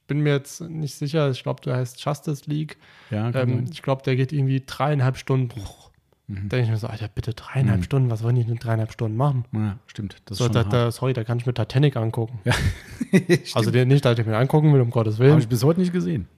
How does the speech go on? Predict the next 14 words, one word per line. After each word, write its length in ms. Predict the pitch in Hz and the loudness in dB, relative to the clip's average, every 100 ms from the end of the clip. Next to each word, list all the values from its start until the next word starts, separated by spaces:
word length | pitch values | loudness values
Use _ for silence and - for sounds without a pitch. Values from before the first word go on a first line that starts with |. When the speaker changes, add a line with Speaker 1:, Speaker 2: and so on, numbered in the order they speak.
| - | -12
Speaker 1:
Ich 120 | 120 | -8
auch 100 | 101 | -8
nicht. 200 | 95 - - _ - _ - | -10 -14 -20 _ -16 _ -20
Ich 120 | - | -6
meine, 220 | 113 107 | -4 -4
vier 160 | - 135 | -2 -2
Speaker 2:
Danke. 140 | 98 | 0
Speaker 1:
Stunden? 280 | 151 185 196 - _ _ - - | 0 0 -2 -6 _ _ -12 -6
Speaker 2:
Keine 200 | 107 113 | -2 0
Ahnung, 260 | 120 98 - | 0 0 -6
ich 120 | - 98 | -10 -2
weiß 180 | 113 107 | -2 -2
es 40 | |
nicht. 200 | 87 - | -4 -10